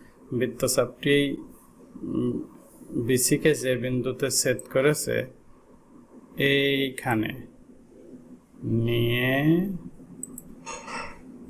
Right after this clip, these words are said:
আমরা আরেক কাজ করব। এখন এটাকে একটু উপরে উঠায় নিই, উপরে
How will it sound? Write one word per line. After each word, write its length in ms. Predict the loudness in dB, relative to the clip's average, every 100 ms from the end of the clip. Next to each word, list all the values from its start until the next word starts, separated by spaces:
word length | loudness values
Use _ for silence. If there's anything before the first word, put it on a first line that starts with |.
| -2 0
আমরা 260 | 0 4 4
আরেক 220 | 4 0 -2 -2
কাজ 160 | 0 -2 -2
করব। 240 | -2 0 2 2
এখন 300 | 2 -2 -2 -4 -10 -14 -16 -18 -20 -20 -20 -16 -16 -16 -20 -20 -20 -20 -20 -10 -8 -6 -10 -10
এটাকে 280 | -4 -4 -2 -6
একটু 180 | -2 -2 -2
উপরে 260 | 0 2 2
উঠায় 340 | 0 0 0 0 -6
নিই, 180 | -8 -8 -10 -16 -16 -20 -20 -20 -20 -20 -20 -20 -20 -20 -16 -16 -12 -10 -10 -10 -12 -10 -8 -8 -6
উপরে 300 | -4 -2 2